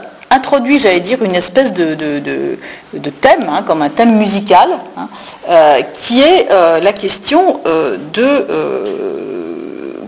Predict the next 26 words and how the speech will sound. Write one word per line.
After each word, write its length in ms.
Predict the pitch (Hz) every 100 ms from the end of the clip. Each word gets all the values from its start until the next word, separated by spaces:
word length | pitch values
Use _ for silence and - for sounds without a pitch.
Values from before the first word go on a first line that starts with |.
| -
qui 140 | - 269
est 40 |
la 100 | 220
dimension 460 | 202 269 262 294 294
esthétique 680 | 254 - 202 - - - -
de 60 |
cette 160 | - -
abstraction, 460 | - - - - - -
hein, 40 | - 151
euh, 80 | 101
ce 80 | -
qui 140 | 185
va, 260 | 165 131 -
euh, 160 | 123 90 -
formaliser, 760 | - 214 202 180 170 196 254 247
enfin, 220 | - 123
ou 120 | 131 127 -
plutôt 280 | - - - -
énoncer, 500 | 240 233 196 - 262 - - - -
à 100 | 185
travers 360 | 196 262 311 339
cet 240 | 202 -
étrange, 540 | 175 - 320 269 202 143 - - - - -
euh, 100 | 143
syntagme, 640 | 135 196 202 226 294 208 -
la, 140 | 147